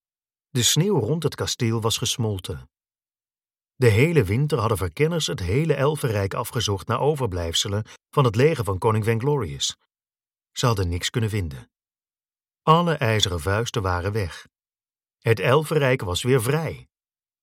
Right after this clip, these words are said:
Buiten de kasteelmuren in het kamp werd hard gewerkt. Er werd hout verzaagd, stenen gehakt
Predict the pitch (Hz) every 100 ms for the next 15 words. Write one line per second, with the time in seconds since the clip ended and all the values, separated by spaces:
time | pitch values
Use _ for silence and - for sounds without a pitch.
0 | _ _ _ _ _ _ _ _ 123 127
1 | 190 170 120 113 - 160 180 131 123 123
2 | 120 92 - 160 151 90 - 113 - 95
3 | 85 71 - - _ _ _ _ _ _
4 | 143 107 104 80 123 - 123 107 98 92
5 | - - _ _ - 170 185 170 98 80
6 | 90 -